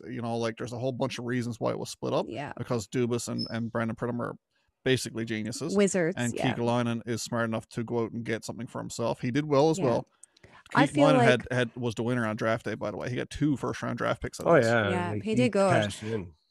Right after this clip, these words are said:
Speaker 2: Yeah,
Speaker 1: Right?
Speaker 2: but I feel
Speaker 3: Great
Speaker 2: like back
Speaker 3: returns.
Speaker 2: when, back
Speaker 1: He's
Speaker 2: when that
Speaker 1: fantastic
Speaker 2: first
Speaker 1: G M.
Speaker 2: deal was done, back when that free, first deal was done with Lettinen, Columbus was already rocky. It was more or less, "All right, I,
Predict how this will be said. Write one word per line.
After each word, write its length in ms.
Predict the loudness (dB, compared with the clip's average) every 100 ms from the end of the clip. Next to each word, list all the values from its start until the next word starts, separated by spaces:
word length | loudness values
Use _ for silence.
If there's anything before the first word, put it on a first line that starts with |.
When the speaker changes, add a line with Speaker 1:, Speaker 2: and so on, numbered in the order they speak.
| _ -2
Speaker 2:
Yeah, 200 | 0 0
Speaker 1:
Right? 160 | 2
Speaker 2:
but 100 | 2
I 160 | 2 2
feel 300 | 0 0 2
Speaker 3:
Great 280 | 4 4 4
Speaker 2:
like 140 | 2
back 160 | 2 2 2
Speaker 3:
returns. 100 | -4
Speaker 2:
when, 400 | -4 -4 -8 -14 -6
back 180 | -2 0
Speaker 1:
He's 100 | 2
Speaker 2:
when 80 | 2
that 60 |
Speaker 1:
fantastic 260 | 2 0 -2
Speaker 2:
first 100 | -4
Speaker 1:
G 40 | -2
M. 20 |
Speaker 2:
deal 240 | 0 0 0
was 160 | -2
done, 460 | -2 -2 -2 -4 -8 -6
back 320 | -6 -6 -8
when 80 | -6
that 180 | -6 -4
free, 240 | -6 -6
first 280 | -6 -8 -4
deal 120 | -4
was 140 | -4 -4
done 160 | -4
with 140 | -4 -4
Lettinen, 420 | -4 -4 -6 -8 -14 -20 -8
Columbus 420 | -2 0 -2 -6
was 120 | 0
already 400 | 2 2 2 0
rocky. 540 | 0 0 -2 -12 -20 _ _ -20 -10 -2
It 140 | 0
was 160 | 0 0
more 160 | 2
or 40 | 4
less, 200 | 2 0
"All 160 | 0 0
right, 260 | 0 -2 -6 _
I, 120 | -4